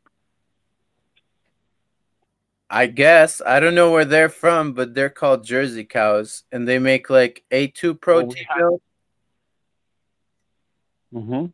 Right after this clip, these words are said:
Speaker 1: While the Holstein, they make two types of, uh, proteins in the mil-, in the milk. There's, like, A one and A two, so they have, like, half and half.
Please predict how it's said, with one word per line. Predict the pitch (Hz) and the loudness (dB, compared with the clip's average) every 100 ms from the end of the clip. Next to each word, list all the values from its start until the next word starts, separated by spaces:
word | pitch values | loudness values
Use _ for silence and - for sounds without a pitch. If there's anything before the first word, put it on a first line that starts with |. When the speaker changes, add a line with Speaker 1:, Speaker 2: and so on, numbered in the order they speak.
| _ | _
Speaker 1:
While | - 135 139 | 0 2 4
the | 127 131 131 123 117 | 4 6 6 6 0
Holstein, | - 151 151 - - 165 151 151 147 147 | -2 -4 -4 -10 0 2 2 2 -2 -4
they | 139 135 | -6 -4
make | 139 139 135 _ _ - | -2 -4 -6 _ _ -12
two | - 165 | -8 -6
types | - 147 131 - 131 | 0 2 0 -4 -6
of, | 123 120 - | -6 -6 -10
uh, | 127 120 117 110 104 101 _ | -6 -4 -4 -6 -8 -14 _
proteins | 139 127 120 120 113 113 | -4 -4 -4 -14 -12 -12
in | 110 107 | -12 -10
the | |
mil-, | 107 107 - | -8 -8 -10
in | 127 120 | -12 -8
the | 110 | -6
milk. | 113 117 107 _ _ _ _ | -4 -4 -6 _ _ _ _
There's, | 113 113 | -6 0
like, | 123 120 - | 0 0 -2
A | 131 143 | 2 2
one | 131 135 151 156 - - | 4 4 2 0 -4 -2
and | 139 135 | 0 2
A | 123 120 | 2 0
two, | - 117 104 104 _ _ _ _ _ _ _ _ | -2 -6 -6 -10 _ _ _ _ _ _ _ _
so | - 123 | -4 0
they | 123 | 2
have, | 131 120 | 2 2
like, | 120 117 | 2 0
half | - 127 120 | -2 -2 -2
and | 120 | -6
half. | 131 117 - | -2 -2 -2